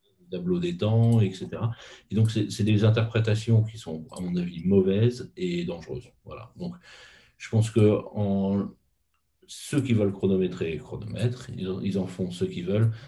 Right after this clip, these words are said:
mais donner le chrono à tout un chacun sans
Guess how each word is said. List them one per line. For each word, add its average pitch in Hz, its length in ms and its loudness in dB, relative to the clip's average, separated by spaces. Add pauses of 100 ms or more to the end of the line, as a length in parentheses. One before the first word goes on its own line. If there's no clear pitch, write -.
(140)
mais 90 360 0 (920)
donner 113 540 8
le 101 140 6
chrono 104 800 4
à 90 400 -4
tout - 240 -4
un 107 40 4
chacun 101 440 0
sans 104 640 0